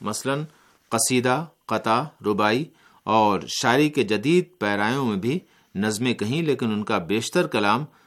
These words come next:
غزل کی صورت میں ہے۔ وہ ایک حساس اور لطیف جذبات کے حامل عوام کے شاعر تھے۔ دوسری طرف ان کی شاعری میں شاہی حکومت کے ظلم کے نتیجے میں عوام کی بدحالی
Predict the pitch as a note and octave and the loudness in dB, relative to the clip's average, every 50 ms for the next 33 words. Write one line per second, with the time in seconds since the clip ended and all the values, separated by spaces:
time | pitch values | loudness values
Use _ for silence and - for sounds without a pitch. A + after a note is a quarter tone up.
0 | _ _ - F#2 E2+ G2+ A2+ A2 D3+ D#3+ D#3 C#3+ - G2 F#2+ - - B2+ A2 G#2 | _ _ -20 -8 -4 -4 0 2 2 0 0 -2 -4 -4 -2 -2 -2 0 0 0
1 | F2+ - E2 D#2+ E2 E2+ D2+ C2+ - _ _ _ _ _ _ _ _ - - - | -2 -2 -6 -10 -10 -10 -10 -10 -12 _ _ _ _ _ _ _ _ -20 -20 -6
2 | - A#2 D3+ F3 E3 - D#3 E3+ - - - F#3 F3 F3+ F#3 F3+ F#3+ E3+ C#3 B2 | 0 2 4 4 4 2 2 2 2 2 2 4 4 4 4 2 2 0 0 0
3 | B2 - - C#3 D3+ D3 C3 A#2 G2+ F#2 A2+ G#2 - - A2 A#2 A#2 A#2 - - | -2 -2 0 2 0 0 0 -4 -6 -4 -4 -4 -4 0 2 2 2 0 0 -2
4 | A2 G2+ F#2+ G2 G2 G2+ A2 G#2 F#2+ F#2 F#2 G2 G#2 G#2+ A2 G#2 - A#2+ B2 A#2+ | -4 -2 -2 -2 -2 -2 -2 0 0 0 2 2 2 0 0 -2 -2 -4 -2 -2
5 | - B2 F2 D#2 D2+ D2 - - - E2 - - _ _ _ _ _ _ _ _ | -4 -4 -4 -4 -4 -6 -10 -12 -12 -12 -12 -12 _ _ _ _ _ _ _ _
6 | - G2 A#2+ B2 - E3 D3+ C#3+ C#3+ D3 D3 - A#2+ A#2 G2+ G#2+ G#2 - - G#2+ | -6 -2 -2 0 0 0 0 2 0 0 0 -2 -4 -4 -2 -2 -2 -2 -2 -2
7 | G2 A2+ C3 C3 B2+ B2+ C3 C3 C3 - _ _ _ _ _ _ - - - - | 0 0 0 0 0 -2 -4 -4 -8 -12 _ _ _ _ _ _ -14 -6 0 4
8 | A#2+ A#2+ D3 D#3+ D3 C3 B2+ B2 - D3 E3 E3+ E3 - D#3 C3 A#2 A2 G2 F2+ | 4 6 6 4 2 2 0 -2 -2 -2 -2 -2 0 2 2 4 4 4 2 2
9 | F2 G#2+ C3 D3 D3+ D3+ C#3 C#3 A#2+ G#2 G2 F#2+ - A#2 A#2 C#3+ C#3+ B2+ A2 F#2 | 0 0 0 0 0 -2 -2 0 0 0 -2 -2 -4 -4 -4 -2 -2 0 -2 -2
10 | E2 - - - G2+ G2+ A2+ B2 C3+ C#3+ - - A2+ F2 F2 E2+ - F2+ G2 G#2 | -4 -4 -4 -2 0 2 4 2 2 2 -2 -4 -4 -2 -4 -4 -4 -2 -2 -2
11 | A2+ B2 C#3+ | 0 0 -2